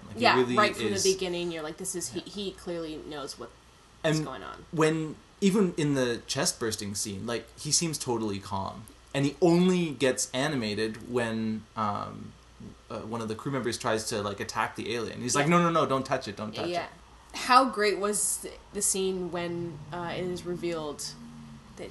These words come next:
Speaker 2: he is not human?
Speaker 1: It's, it's
Speaker 2: I mean, that was
Speaker 1: it's
Speaker 2: pretty big
Speaker 1: another,
Speaker 2: question,
Speaker 1: like,
Speaker 2: but
Speaker 1: big surprise. It's like
Speaker 2: It's
Speaker 1: the,
Speaker 2: true.
Speaker 1: the chest bursting scene in that one of the crew members isn't human, like,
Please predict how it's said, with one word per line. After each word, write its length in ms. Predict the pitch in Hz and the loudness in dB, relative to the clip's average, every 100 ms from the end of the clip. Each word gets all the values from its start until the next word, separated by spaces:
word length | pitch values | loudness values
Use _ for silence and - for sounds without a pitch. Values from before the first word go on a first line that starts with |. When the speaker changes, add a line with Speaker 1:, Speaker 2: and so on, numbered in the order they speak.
| - | -6
Speaker 2:
he 100 | 165 | -6
is 140 | 151 | -6
not 180 | 160 117 | -8 -8
human? 440 | 156 147 85 120 - - - - - - - - - - - | -8 -10 -10 -10 -12 -12 -12 -12 -10 -10 -8 -10 -10 -14 2
Speaker 1:
It's, 500 | 202 180 - - - - - | 4 6 6 4 2 -4 -2
it's 640 | 170 - - - - - - - - | 0 2 2 4 2 -2 -10 -18 -8
Speaker 2:
I 60 | 220 | 0
mean, 180 | 220 208 | 2 2
that 120 | 185 | 0
was 120 | 190 - | 0 4
Speaker 1:
it's 140 | 202 | 8
Speaker 2:
pretty 60 | 214 | 8
big 60 | 202 | 8
Speaker 1:
another, 260 | 185 214 202 | 8 10 8
Speaker 2:
question, 140 | 170 | 8
Speaker 1:
like, 200 | 143 - | 4 2
Speaker 2:
but 100 | 147 120 - - | -2 -12 -6 2
Speaker 1:
big 240 | 147 139 | 2 4
surprise. 760 | - 156 131 127 117 87 - - | 2 2 4 4 6 2 -4 -6
It's 180 | - - | -2 2
like 340 | 127 131 147 | 6 6 4
Speaker 2:
It's 140 | 117 123 120 | 0 0 2
Speaker 1:
the, 40 | |
Speaker 2:
true. 260 | 262 185 165 | 0 -2 -2
Speaker 1:
the 140 | 127 | -2
chest 380 | 117 - 120 - | -2 -2 0 0
bursting 380 | 113 107 - 98 | 0 -2 -4 -6
scene 260 | 98 104 101 | -6 -4 -2
in 100 | 107 | 0
that 340 | 107 98 - - - - - | 0 0 -4 -14 -20 -16 -4
one 260 | 131 139 | 2 4
of 100 | 131 | 4
the 80 | 127 | 0
crew 240 | - 147 | 0 0
members 560 | 131 107 98 92 92 - - - - - | 0 0 -2 -4 -2 -4 -6 -18 -20 -2
isn't 340 | 180 135 131 | 2 2 0
human, 500 | - - 143 143 104 | -4 -2 0 0 -2
like, 260 | 107 104 101 | -2 -4 -4